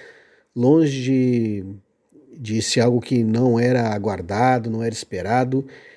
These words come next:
É um movimento que faz parte do processo, eh, que busca Cachoeira do Sul em relação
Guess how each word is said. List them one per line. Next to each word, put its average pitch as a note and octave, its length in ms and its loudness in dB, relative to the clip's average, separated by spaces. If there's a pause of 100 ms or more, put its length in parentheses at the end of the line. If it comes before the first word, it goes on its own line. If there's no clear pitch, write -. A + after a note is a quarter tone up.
(260)
É A#2+ 180 6
um D#3+ 160 4
movimento D3 1040 2 (600)
que E3 580 0
faz - 360 -2
parte D#3 560 -4 (760)
do A#2 880 -2
processo, C3 800 -2 (1080)
eh, G#2 340 0
que C#3+ 140 0
busca C3+ 460 2
Cachoeira A#2 340 -6
do A2 100 -4
Sul C3 280 -4
em B2+ 60 0
relação C3 680 0